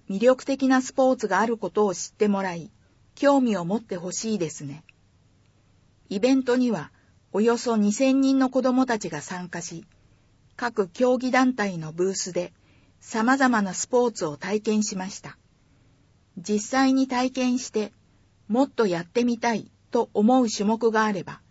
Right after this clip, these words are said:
各競技団体が実施している体験会や、地域のスポーツ少年団に参加して、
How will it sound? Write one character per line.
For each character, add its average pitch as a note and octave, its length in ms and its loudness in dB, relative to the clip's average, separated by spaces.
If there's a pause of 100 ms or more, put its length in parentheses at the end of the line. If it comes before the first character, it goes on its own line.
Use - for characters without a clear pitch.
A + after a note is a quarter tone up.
(640)
各 B3 320 -2
競 B3 280 2
技 A#3+ 140 -4
団 C4 220 2
体 G3 220 -4
が C#3+ 160 -8
実 E3+ 360 -6
施 A#3 40 -4
し - 100 -10
て A3+ 140 2
い A3 100 0
る G#3+ 140 0
体 A3 280 -2
験 A3+ 260 -2
会 F#3+ 280 -8
や、 F3+ 180 -10 (580)
地 C4+ 240 -2
域 A#3 160 -2
の F3 140 -2
ス - 120 -14
ポ B3 200 0
ー B3+ 40 -2
ツ - 120 -10
少 B3+ 240 2
年 B3 240 0
団 F3+ 180 -4
に D3 100 -10
参 G3 280 -8
加 F#3+ 140 -8
し - 140 -14
て、 E3 200 -10